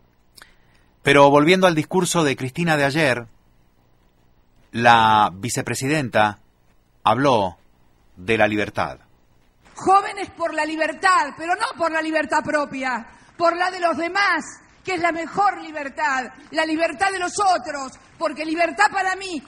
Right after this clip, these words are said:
Speaker 2: y que se jodan los demás no es libertad. No, no, no, no, no. Libertad para mí y que se joda el resto no es libertad, que le vayan a contar a otros con esa libertad.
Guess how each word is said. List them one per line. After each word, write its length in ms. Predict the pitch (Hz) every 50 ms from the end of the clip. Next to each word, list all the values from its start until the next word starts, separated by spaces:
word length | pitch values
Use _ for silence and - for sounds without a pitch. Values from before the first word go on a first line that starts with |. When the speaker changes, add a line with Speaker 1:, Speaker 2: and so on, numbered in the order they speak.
| -
Speaker 2:
y 100 | - 330
que 140 | 294 - 339
se 160 | - 339 320
jodan 320 | 262 339 370 392 392 381 370
los 120 | 330 294
demás 280 | 320 330 330 370 392 415 - - - - -
no 180 | - 320 359 370
es 120 | 359 349
libertad. 840 | 339 339 330 302 302 294 294 311 302 302 285 277 269 277 294 294 - - - - -
No, 320 | 302 370 392 392 381 381
no, 260 | 359 359 339 339 339
no, 240 | 320 311 311 311 302
no, 260 | 294 285 294 285 285
no. 320 | 277 277 269 262 240 202 - - - - - -
Libertad 440 | 285 320 320 339 339 320 - 392 403 -
para 200 | 370 381 370 370
mí 240 | 359 359 349 330 320
y 40 | 339
que 120 | - 311
se 140 | - 302 285
joda 280 | - 359 381 381 370 339
el 80 | 320
resto 360 | 320 349 381 370 370 - 392 359 349 302 359 - - - - -
no 120 | 311 359
es 100 | 381 339
libertad, 540 | 320 330 330 330 320 302 - - 302 302 - -
que 80 | 320
le 80 | 311 330
vayan 240 | 359 359 349 349 359
a 40 |
contar 340 | 294 330 330 320 - 359 359
a 140 | 349 359 359
otros 260 | 349 349 311 277 262
con 140 | - 254 247
esa 180 | 262 254 - 262
libertad. 640 | 262 254 247 240 226 - 247 233 214 202 202 202